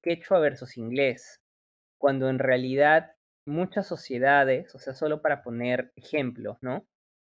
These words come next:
Muchas sociedades viven en el multilingüismo, como es el caso de la India, como es el caso de Islandia, como es el caso de Suiza.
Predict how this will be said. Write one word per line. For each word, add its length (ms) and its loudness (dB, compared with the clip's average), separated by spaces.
Muchas 240 -6
sociedades 580 2
viven 540 -4
en 160 -6
el 140 -6
multilingüismo, 1200 -8
como 180 -12
es 100 -16
el 100 -18
caso 320 -14
de 120 -10
la 180 -18
India, 640 -10
como 220 -6
es 160 -12
el 120 -12
caso 500 -6
de 400 -14
Islandia, 800 -2
como 220 -12
es 120 -14
el 100 -14
caso 300 -8
de 160 -14
Suiza. 880 -8